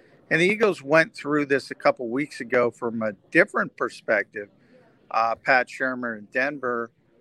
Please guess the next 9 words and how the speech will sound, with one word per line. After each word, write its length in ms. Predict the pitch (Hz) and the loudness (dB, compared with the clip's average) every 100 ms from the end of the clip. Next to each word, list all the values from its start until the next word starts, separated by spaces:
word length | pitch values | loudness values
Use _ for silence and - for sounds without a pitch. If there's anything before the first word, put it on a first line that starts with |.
| _ | _
wasn't 440 | 131 139 135 127 - | 2 4 2 -10 -10
able 400 | 151 131 127 113 | -6 -4 -4 -8
to 140 | - | -10
call 380 | - - 123 117 | -10 0 2 0
the 100 | 110 | -4
plays, 720 | - - 135 127 123 113 110 _ _ _ _ _ | -16 -4 0 2 0 -4 -10 _ _ _ _ _
uh, 280 | 117 107 107 | -2 -2 -2
because 360 | 123 - 127 - | -6 -4 -4 -4
of 140 | 117 | -8